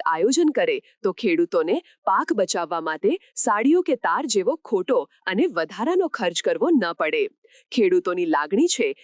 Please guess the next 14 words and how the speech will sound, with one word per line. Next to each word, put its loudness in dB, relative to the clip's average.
કે 0
રાજ્ય 0
સરકાર -2
તેમની 4
આ 2
મુશ્કેલીને 0
ગંભીરતાથી -4
લઈને 2
વહેલી 2
તકે 0
કોઈ 0
અસરકારક -2
નીતિ 0
બનાવે, 0